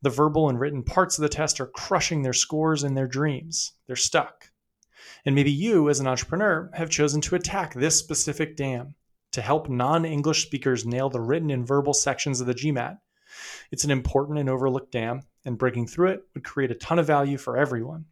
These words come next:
That is the river and dam mental model, and that is why I love it. It creates clarity around the moment in time that you live, the problem that you solve, the stakes, the customer.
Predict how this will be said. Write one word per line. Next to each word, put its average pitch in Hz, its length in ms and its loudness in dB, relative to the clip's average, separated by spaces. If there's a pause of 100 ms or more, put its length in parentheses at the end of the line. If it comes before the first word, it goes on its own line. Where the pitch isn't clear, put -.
(840)
That 220 340 6
is 147 140 0
the 143 100 4
river 127 260 4
and 113 120 0
dam 113 260 -2
mental 113 280 -4
model, 160 360 6
and 156 120 2
that 170 140 4
is 151 120 -4
why 151 220 2
I 151 40 4
love 156 220 4
it. - 160 -4 (320)
It 131 120 -8
creates 131 400 -2
clarity 156 520 2
around 127 240 2
the 120 60 -2
moment 143 360 2
in 127 100 -4
time 139 260 -4
that 135 140 -6
you 120 80 -6
live, 131 520 -4
the - 60 -14
problem 127 380 0
that 131 100 -6
you 123 100 -6
solve, 117 520 -2
the 117 100 -10
stakes, - 500 -2
the - 120 -16
customer. 135 580 -4